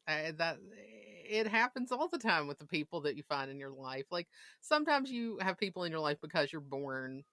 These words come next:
into the family with them, right? Like the brother relationship with Salim and Jamal. Sometimes a little, you know, another person is just standing in the rain and you offer them, you know, shelter, like Latika. So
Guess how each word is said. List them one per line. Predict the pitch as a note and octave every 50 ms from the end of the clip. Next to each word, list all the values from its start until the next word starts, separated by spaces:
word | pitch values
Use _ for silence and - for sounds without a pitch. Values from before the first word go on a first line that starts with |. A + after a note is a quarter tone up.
| _ _ -
into | D#3+ D3 D3 C#3+ C#3 - - F3
the | C#3+ C3
family | - - C#3+ C#3 C#3 C3+ C3+ C3 C3 C3
with | B2+ B2+ - -
them, | C3+ C3 B2+ B2+ C3+
right? | C3+ C3 C3+ C3+ B2+
Like | C3+ C3+ C3 -
the | C#3
brother | C3 - C#3 C3+ C3 B2+ C3+ C3 C3
relationship | C3+ C3 B2+ B2+ B2+ C3 - C3+ B2+ - - -
with | C#3+ -
Salim | - - C3 C#3 C3 C3 C3
and | C3 B2+
Jamal. | C3 C3 B2+ B2+ B2+ B2+ C3 - _ _ _ _ _ _ _ _ _ _ _ _ _ _
Sometimes | - - - G#3+ A3 A3 A#3 A#3 A3+ G#3+ G#3+ G#3+ G#3+ G#3+ G#3+ G#3+ - - -
a | - E3 D#3
little, | D#3 D#3+ E3 E3+ F3 E3+ E3+ E3 E3 E3 C#3+
you | F3 F3+ F3+
know, | E3+ D#3+ D#3+
another | D#3+ D#3+ E3 E3 E3+ E3
person | - F#3 E3 E3+ - - E3+
is | D#3+ -
just | - F3 D#3 - -
standing | - E3 D#3 E3 E3 E3 E3+ D#3+ D#3+
in | D#3+ D#3+ D#3
the | D3+ D3
rain | D3+ D#3 D#3+ D3+ C#3 C#3 C#3 C#3 C3 C3
and | C3+ C#3 C#3
you | C#3+ C#3 C#3
offer | C3 C3+ C3 C3 - C#3+ C3+
them, | C3+ C#3 C3+ C3 C3 C3 C3+ C3+ A#2+
you | C3+ D3 C#3 C3
know, | C3 C3
shelter, | A#2+ - - C#3+ C3+ C3+ B2 - D3 C#3 B2 G2+ - - _ _ _ _ - - - _ _
like | - D3+ C#3 C3+ C#3
Latika. | C#3+ C#3+ C3+ B2+ C3+ - - - - B2+ A#2+ C#3+
So | - - E3+ D#3 D3+ D3+ D3+